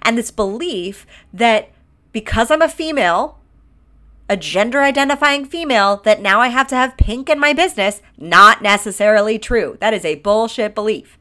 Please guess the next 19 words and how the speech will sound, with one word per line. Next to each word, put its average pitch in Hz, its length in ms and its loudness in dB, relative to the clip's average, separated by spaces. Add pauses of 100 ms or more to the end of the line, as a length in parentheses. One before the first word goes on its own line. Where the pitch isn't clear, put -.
(540)
And 196 140 -4
it 196 100 0
is 190 120 -6
a 202 40 -6
belief 277 320 -4
that 240 100 -4
will 190 100 -8
make 202 220 -10
you 202 60 -14
feel 165 360 -6 (200)
enslaved 202 1000 -2 (220)
to 247 160 -4
a 214 60 2
business 220 460 -6
that 226 200 -8
does 233 180 0
not 277 160 -6
feel 220 220 -2
authentic 240 600 -4